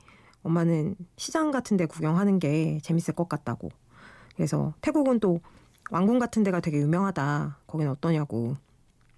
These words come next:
물어봤더니 엄마가 아, 그런 건 별로 관심 없다고. 사람 사는 거 구경하고 그냥 시장 구경하는 게 재밌을 것 같다고 하시더라고요. 그래서 저는 또 "태국에 수상시장이라는 게 있다. 그럼 거기 갈까?"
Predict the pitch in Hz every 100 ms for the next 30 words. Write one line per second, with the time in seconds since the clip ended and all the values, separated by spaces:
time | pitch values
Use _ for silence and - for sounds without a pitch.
0 | _ _ - - - - 185 160 151 156
1 | 175 190 - 165 160 151 165 196 202 175
2 | - 202 202 185 175 151 160 180 147 -
3 | 160 156 175 180 170 170 233 240 254 240
4 | 214 190 - 160 180 202 202 233 190 -
5 | - - 170 165 - 277 277 226 175 151
6 | 180 196 180 165 147 151 147 143 - 123
7 | - 165 196 180 143 135 - - - _
8 | - - - - - - - 226 226 190
9 | 165 160 170 180 151 147 - _ - 294
10 | 311 202 208 330 381 359 - 247 214 180
11 | 170 160 151 - 143 143 165 165 151 160
12 | 185 139 - 220